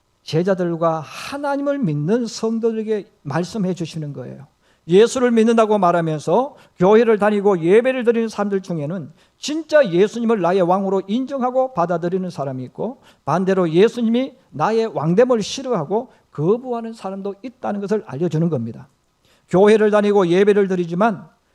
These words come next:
예수님이 자신의 왕됨을 거부하고 원하지 않는 사람은 어떤 행동을 할까요?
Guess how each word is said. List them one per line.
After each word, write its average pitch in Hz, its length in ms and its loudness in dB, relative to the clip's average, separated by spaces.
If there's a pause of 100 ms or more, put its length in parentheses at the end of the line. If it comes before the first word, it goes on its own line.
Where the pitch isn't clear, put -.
(140)
예수님이 226 760 0
자신의 226 460 2
왕됨을 208 580 2
거부하고 214 760 2 (160)
원하지 240 600 -2
않는 139 260 -10
사람은 180 440 -4
어떤 262 460 -2 (140)
행동을 180 380 -8
할까요? 127 440 -10